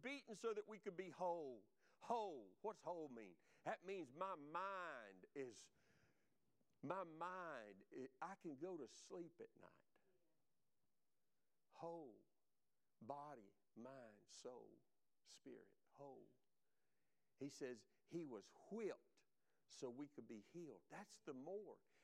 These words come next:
Jesus made a way. Listen, he has bore our sickness and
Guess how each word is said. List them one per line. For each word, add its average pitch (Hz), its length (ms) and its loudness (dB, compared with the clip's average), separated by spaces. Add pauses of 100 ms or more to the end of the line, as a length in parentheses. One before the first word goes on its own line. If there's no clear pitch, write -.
(220)
Jesus 214 680 0
made 196 320 0
a 175 160 0
way. 175 300 2 (260)
Listen, 190 320 6 (400)
he 269 400 4 (160)
has 165 160 4 (240)
bore 233 400 8
our 151 160 2 (240)
sickness 240 560 0
and 135 80 -2